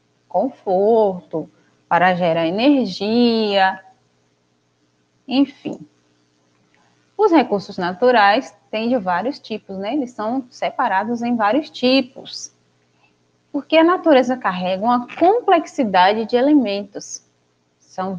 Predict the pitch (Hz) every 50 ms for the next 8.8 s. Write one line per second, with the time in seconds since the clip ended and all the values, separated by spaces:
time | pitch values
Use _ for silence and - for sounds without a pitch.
0 | 151 - 196 214 247 262 269 262 247 240 240 - - 202 - 202 190 180 175 165
1 | 156 147 - 285 - - - _ - - _ _ _ - - - _ - - 339
2 | 349 311 302 294 294 - 247 262 262 285 285 - - 311 302 302 294 - - 330
3 | 339 330 294 262 277 285 285 - 339 302 208 170 165 143 - - - - _ _
4 | _ _ _ _ _ _ _ _ _ _ _ _ _ _ _ _ _ _ _ _
5 | _ _ - - 202 247 302 359 392 - - - 226 - - - _ - 160 165
6 | 190 208 196 175 170 143 - - _ _ - 277 311 285 254 285 269 269 - -
7 | 294 320 302 - 294 233 240 214 190 180 - 180 175 160 156 160 165 196 - -
8 | - 277 294 330 339 349 339 294 302 - - 185 175 175 180